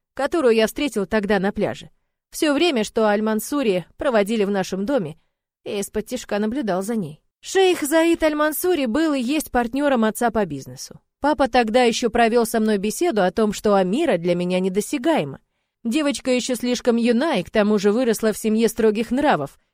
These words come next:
и с серьёзным отношением к вере. Не стоило сбрасывать со счетов и её отца с его тяжёлым взглядом и огромной властью.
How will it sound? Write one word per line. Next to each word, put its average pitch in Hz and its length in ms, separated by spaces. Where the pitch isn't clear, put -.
и 240 100
с - 60
серьёзным 262 480
отношением 226 640
к - 80
вере. 147 340
Не 269 180
стоило 359 420
сбрасывать 214 560
со 226 80
счетов 277 480
и 262 120
её 233 240
отца 185 340
с - 120
его 202 200
тяжёлым 196 420
взглядом 180 520
и 277 40
огромной 180 540
властью. 156 520